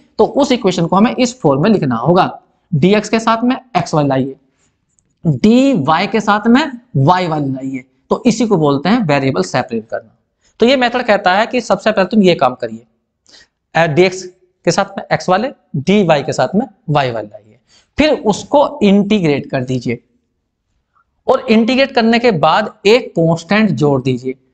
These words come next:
अब कांस्टेंट इसमें सी जोड़िए, log सी जोड़िए, tan सी जोड़िए, वो तुम्हारी मर्जी होगी। अब tan सी क्यों जोड़ते हैं, log सी क्यों जोड़ते हैं, वो इसलिए जोड़ते हैं जिससे कि इसका आंसर देखने में अच्छा लगे। अगर ज्यादा log आ रहे हैं तो log सी जोड़ दीजिए,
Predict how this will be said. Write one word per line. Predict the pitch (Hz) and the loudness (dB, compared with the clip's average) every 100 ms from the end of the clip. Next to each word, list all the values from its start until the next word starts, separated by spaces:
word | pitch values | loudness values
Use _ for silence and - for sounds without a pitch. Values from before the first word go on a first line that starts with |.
| _ | _
अब | 226 226 | -4 0
कांस्टेंट | 226 226 240 233 | 0 2 0 -2
इसमें | 220 | -2
सी | 220 - 196 | -2 0 2
जोड़िए, | 185 185 190 190 190 | 4 4 4 2 2
log | 165 180 | 2 2
सी | 180 | 0
जोड़िए, | 180 175 175 180 180 | 2 4 4 4 2
tan | 165 151 | 2 0
सी | 170 | 0
जोड़िए, | 160 156 190 | 0 2 4
वो | 220 | 2
तुम्हारी | 214 151 | 2 2
मर्जी | 214 160 117 | 2 2 -2
होगी। | 117 110 _ _ _ _ - - | -10 -14 _ _ _ _ -12 -4
अब | - - | -4 0
tan | 190 208 | 2 2
सी | 233 240 | 0 -2
क्यों | 247 | -2
जोड़ते | 233 233 226 240 | 2 2 2 0
हैं, | 226 | 2
log | 202 208 | 2 2
सी | 233 | 0
क्यों | 214 220 | 2 4
जोड़ते | 208 196 | 2 2
हैं, | 226 | 2
वो | 269 | 2
इसलिए | 262 220 | 2 0
जोड़ते | 143 127 - | 0 -2 0
हैं | 175 311 - _ _ | -2 -2 -8 _ _
जिससे | 139 196 202 - 277 | 0 0 -2 -4 -4
कि | 269 | -2
इसका | 269 - | -2 0
आंसर | 220 139 165 208 151 | 0 0 0 -2 2
देखने | 156 170 165 123 | 2 2 -2 0
में | 175 | -2
अच्छा | 247 185 - 147 | -2 -4 -4 -4
लगे। | 117 110 _ _ _ _ - | -4 -8 _ _ _ _ -2
अगर | 160 175 | 0 2
ज्यादा | 160 156 | 2 2
log | 151 151 151 | 2 2 2
आ | |
रहे | 160 160 | 0 -2
हैं | 165 170 _ _ - | -6 -8 _ _ -4
तो | 139 | -2
log | 123 | -2
सी | 123 | -2
जोड़ | 123 | -6
दीजिए, | 120 151 | -6 -8